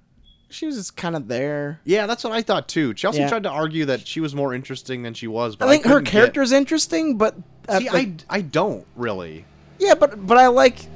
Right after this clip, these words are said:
Speaker 1: like, they have, like, the whole, how many fucking trucks have to drive by this fucking,
Speaker 2: <laughs>
Speaker 1: my God.
Speaker 2: It's deafening out there.
Speaker 1: Those dudes are gonna go fuck each other later.
Speaker 2: <laughs>
Speaker 1: Those two guys with their fucking trucks.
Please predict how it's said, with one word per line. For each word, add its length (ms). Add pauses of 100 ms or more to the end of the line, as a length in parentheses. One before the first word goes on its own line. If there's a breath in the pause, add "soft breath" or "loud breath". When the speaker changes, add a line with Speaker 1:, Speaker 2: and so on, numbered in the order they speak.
(560)
Speaker 1:
like, 240
they 140
have, 240
like, 240
the 100
whole, 320 (100)
how 200
many 240
fucking 540
trucks 420
have 140
to 120
drive 400
by 220
this 160
fucking, 500 (500 loud breath)
Speaker 2:
<laughs> 460
Speaker 1:
my 240
God. 540
Speaker 2:
It's 720 (120)
deafening 560
out 220
there. 260
Speaker 1:
Those 180
dudes 240
are 60
gonna 120
go 80
fuck 380
each 220
other 200
later. 640
Speaker 2:
<laughs> 80
Speaker 1:
Those 200
two 200
guys 280
with 100
their 100
fucking 380
trucks. 680